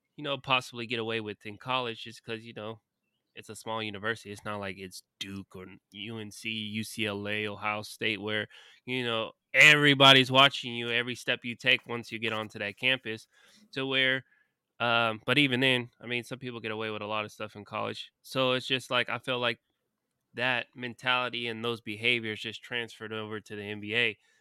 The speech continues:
But now you're making millions of dollars. You literally have all cameras on you at all times. You can't even go,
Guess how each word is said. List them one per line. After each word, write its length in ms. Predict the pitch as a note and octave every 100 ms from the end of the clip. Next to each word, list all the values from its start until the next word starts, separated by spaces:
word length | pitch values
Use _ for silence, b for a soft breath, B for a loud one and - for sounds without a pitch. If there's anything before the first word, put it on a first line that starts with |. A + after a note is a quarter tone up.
| _
But 120 | G#2+
now 200 | G#2 B2
you're 220 | B2 B2 B2+
making 420 | A#2+ G#2 G2+ F#2+ _ _
millions 540 | - A2+ C3 C#3+ C3 A2+
of 120 | G#2+
dollars. 520 | G2+ G2+ G#2 G#2+ - _ _ _
You 160 | A2+ C3+
literally 420 | A#2+ C#3 D#3+ C3
have 360 | A#2+ A#2+ A2+ - _ _ _ _ _ _ _ _ _
all 240 | B2 C3 B2+
cameras 520 | - B2+ B2 A#2+ A#2
on 220 | A#2 A#2
you 220 | A#2 A#2
at 100 | A2
all 220 | A2 A2+
times. 480 | G#2+ B2 A#2+ A2+ A2
You 80 | A#2+
can't 220 | B2 A#2+
even 200 | A2+ G#2+
go, 120 | G#2+